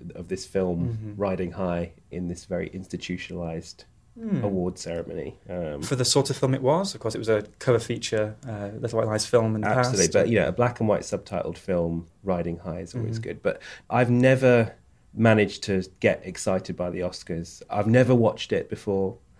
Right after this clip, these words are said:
Speaker 2: You've not
Speaker 1: I've
Speaker 2: stayed up till four A M watching it in the
Speaker 1: No,
Speaker 2: past?
Speaker 1: no. I've, I've rejected many party tickets for Oscar parties,
Speaker 2: Mm-hmm.
Speaker 1: dressing up in tuxedos, doing predictions and drinking, uh,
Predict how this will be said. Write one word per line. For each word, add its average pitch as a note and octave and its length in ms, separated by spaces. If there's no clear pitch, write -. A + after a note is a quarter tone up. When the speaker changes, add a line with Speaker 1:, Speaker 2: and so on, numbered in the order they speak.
Speaker 2:
You've A#2+ 80
not B2 80
Speaker 1:
I've A2+ 60
Speaker 2:
stayed A#2+ 120
up B2+ 80
till B2+ 180
four B2+ 320
A A#2 100
M A#2 120
watching A#2 320
it A2+ 40
in A2+ 60
the A#2+ 60
Speaker 1:
No, B2 240
Speaker 2:
past? B2 160
Speaker 1:
no. A#2+ 400
I've, A2+ 240
I've G#2+ 220
rejected A#2 460
many A#2+ 260
party A#2+ 460
tickets A2 540
for G2 520
Oscar A2 300
parties, G#2 720
Speaker 2:
Mm-hmm. - 60
Speaker 1:
dressing G#2+ 340
up G2 200
in G2 180
tuxedos, F#2+ 1300
doing G#2+ 180
predictions F#2 760
and F2+ 300
drinking, G2 540
uh, F#2 300